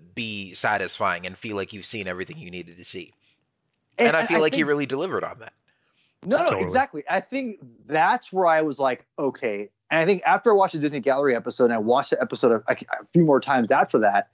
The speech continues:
Speaker 2: I said to myself, "I get it. I one hundred percent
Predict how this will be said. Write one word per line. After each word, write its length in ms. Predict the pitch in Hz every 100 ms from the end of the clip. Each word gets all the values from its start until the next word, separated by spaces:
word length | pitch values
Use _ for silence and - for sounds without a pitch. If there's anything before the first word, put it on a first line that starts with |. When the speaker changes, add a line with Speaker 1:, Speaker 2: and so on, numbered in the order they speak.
| _ _ _ _ _ _
Speaker 2:
I 200 | - 160
said 260 | 156 180 175
to 40 |
myself, 800 | 165 143 - 135 135 127 120 - _ _ _ _ _
"I 140 | 127 123
get 240 | 110 95
it. 120 | 87 - _ _ _ -
I 380 | 143 139 135 123 _
one 200 | 147 139
hundred 460 | 131 - 180 160 147
percent 360 | 135 139 123